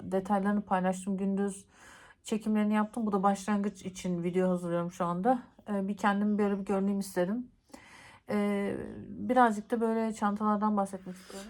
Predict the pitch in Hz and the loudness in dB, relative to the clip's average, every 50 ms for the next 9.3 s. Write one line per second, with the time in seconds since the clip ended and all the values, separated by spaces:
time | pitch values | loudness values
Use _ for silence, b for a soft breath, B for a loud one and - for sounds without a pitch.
0 | 240 - 254 262 254 - 269 262 254 233 254 262 254 254 - 269 262 262 254 220 | -4 2 2 2 4 4 4 4 6 8 8 8 6 6 4 4 4 6 6 6
1 | 214 214 220 220 220 214 - 277 269 269 - 269 240 247 247 254 254 - 247 233 | 4 4 2 0 2 4 4 4 4 4 2 6 10 10 10 10 8 4 2 4
2 | 240 247 254 254 254 247 247 - 214 220 247 247 247 233 214 196 208 202 196 196 | 4 6 8 8 8 6 4 2 6 10 12 12 12 12 10 6 4 4 4 4
3 | 208 - - 220 214 214 214 220 220 220 - - - 190 190 202 190 185 190 202 | 0 2 2 4 6 6 6 6 4 2 0 -2 -4 -2 0 0 0 2 2 4
4 | 247 269 269 - - - - - 269 277 - 269 254 254 220 190 180 185 180 185 | 4 2 2 0 -6 -2 2 2 4 6 6 4 6 6 4 4 4 2 0 0
5 | 196 202 196 196 190 190 185 196 226 247 - - 214 190 185 185 196 233 269 254 | 2 2 4 4 2 2 0 0 0 0 2 2 2 4 4 2 4 4 2 2
6 | 226 226 233 220 240 240 226 - B B B B B B B B B B B B | 2 2 4 4 4 4 2 0 B B B B B B B B B B B B
7 | B B B B B B B B B B - 269 294 302 294 - 269 247 - - | B B B B B B B B B B 6 8 8 8 8 6 2 2 2 4
8 | 254 269 277 269 269 254 - 269 269 262 262 262 254 262 262 277 269 - - 277 | 4 4 4 4 2 0 2 4 4 6 6 4 4 2 2 0 0 0 0 0
9 | 269 - - 285 285 | 0 0 2 0 0